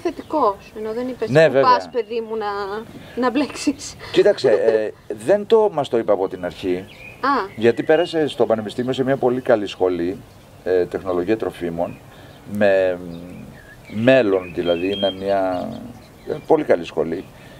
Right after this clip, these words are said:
Speaker 2: Και στο δεύτερο έτος μας είπε ότι θέλει να γίνει ηθοποιός.
Speaker 1: Οκ.
Speaker 2: Ε, τον, ε, το, το, το είδα θετικά, γιατί, ε,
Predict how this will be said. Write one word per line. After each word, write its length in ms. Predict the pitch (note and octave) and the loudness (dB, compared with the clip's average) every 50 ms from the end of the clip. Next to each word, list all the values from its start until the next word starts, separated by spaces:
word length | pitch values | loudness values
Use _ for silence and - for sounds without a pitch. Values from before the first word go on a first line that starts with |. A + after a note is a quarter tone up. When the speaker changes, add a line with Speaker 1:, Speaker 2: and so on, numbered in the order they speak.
| - - - - - | -20 -20 -20 -12 -2
Speaker 2:
Και 160 | - D3+ C#3+ | 2 2 2
στο 160 | C#3 - C3+ | 2 2 2
δεύτερο 360 | D#3+ G3 G3 - D#3+ C#3 C3 | 2 2 2 0 0 2 2
έτος 300 | C#3 D3+ - F#3+ F#4+ - | 2 2 0 -2 -2 -2
μας 180 | - F3+ - - | -4 -6 -8 -8
είπε 100 | - - - | -10 -6 -4
ότι 100 | - D3 | -4 -4
θέλει 300 | C#3 - - A3 - - - | -2 2 4 4 4 4 0
να 80 | G3+ F3 | -2 -2
γίνει 260 | F3+ - F3 F3+ D3+ | 0 -2 -2 -2 0
ηθοποιός. 680 | D3 C3+ C3 C3+ - - - C#3 - - A#2 G#2+ - - - - - - - - A3 | 0 2 2 2 0 0 -2 -2 -2 -2 -4 -10 -12 -16 -18 -18 -16 -14 -8 -4 -4
Speaker 1:
Οκ. 240 | A#3+ A3+ - - - B3+ A3+ A3 G#3+ A3 A3 | -4 -4 -4 0 2 2 2 2 2 2 4
Speaker 2:
Ε, 1160 | A3 A2 A2+ A2+ A2+ A2 G#2+ G#2+ G#2 G2+ G2+ G2 G2 G2 G2 G2 F#2+ F#2+ F#2+ F#2+ F#2+ F#2+ F#2+ F#2 - - - - - - - - - - - - - - - | 6 6 6 6 6 6 6 6 6 6 4 4 2 0 0 0 0 -2 -2 -2 -4 -4 -6 -8 -10 -14 -18 -18 -18 -18 -16 -16 -16 -16 -16 -16 -16 -2 2
τον, 400 | - C3+ C3+ C3 B2+ B2 B2 A#2+ | 2 4 4 2 -2 -2 2 4
ε, 180 | A#2 A#2 A#2+ - - | 4 4 4 2 2
το, 140 | - C#3 B2 - - | 2 2 2 2 2
το, 240 | - C3 C3 A#2+ G2+ | 2 4 4 2 0
το 200 | - - A#2+ B2 | -2 0 2 2
είδα 340 | C#3+ C#3+ C#3 E3 E3 D#3+ | 2 2 2 2 2 2
θετικά, 640 | - - - G#2+ - A2 - A2+ G#2+ A2 B2+ C#3+ D3 C3+ A#2 | 2 -2 -6 -6 -6 -4 2 4 4 4 4 0 -4 -2 0
γιατί, 920 | A2+ A#2+ A#2 - - - C#3+ C#3+ D3 D3 D3 C#3+ C#3+ C3+ C3+ C3+ C3 B2 A#2+ - - - - - - - - | 2 2 2 0 -4 -6 -4 -2 0 0 0 0 0 0 0 -2 -2 -4 -6 -8 -12 -14 -16 -16 -12 -4 0
ε, 760 | G#2 A2+ A2+ A2+ A2 G#2+ G#2+ G#2 G#2+ G#2 G#2 G#2 G#2 G2+ | 2 4 6 6 6 4 4 4 2 2 2 2 2 2